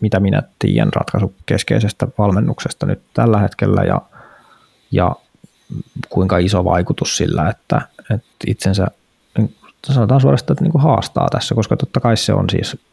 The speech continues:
vaikeata tai että, että ei se tunnu siltä, että, että nyt tästä kuule, kun on asiat vähän huonosti, niin minäpä lähden nyt tästä jotenkin pistämään kaiken kuntoon, niin siinä on aika iso kynnys, mutta sen kynnyksen ylittämistä,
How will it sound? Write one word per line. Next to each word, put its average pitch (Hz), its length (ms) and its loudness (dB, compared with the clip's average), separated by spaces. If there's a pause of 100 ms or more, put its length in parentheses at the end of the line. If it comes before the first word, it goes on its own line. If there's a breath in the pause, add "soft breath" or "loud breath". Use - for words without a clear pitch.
(140)
vaikeata - 480 0
tai - 200 0
että, - 240 -4 (100)
että - 260 -4
ei 104 120 2
se 110 120 -6
tunnu 90 180 0
siltä, - 320 -2
että, - 340 -8
että - 140 -18
nyt 110 140 0 (260)
tästä - 300 -4 (100)
kuule, - 220 -2
kun 80 140 -2
on 80 60 2
asiat 82 300 -2
vähän 92 160 0
huonosti, 107 360 0
niin 92 100 0
minäpä 101 260 2
lähden - 280 -2
nyt - 140 -4
tästä - 280 -8
jotenkin - 360 -4 (1300 loud breath)
pistämään 104 380 4
kaiken 104 240 4
kuntoon, 104 300 4
niin 101 80 6
siinä 110 140 6
on 110 40 6
aika 107 120 2
iso 110 120 4 (120)
kynnys, 98 380 2
mutta - 220 -4
sen 104 140 0
kynnyksen 107 340 2
ylittämistä, 113 600 0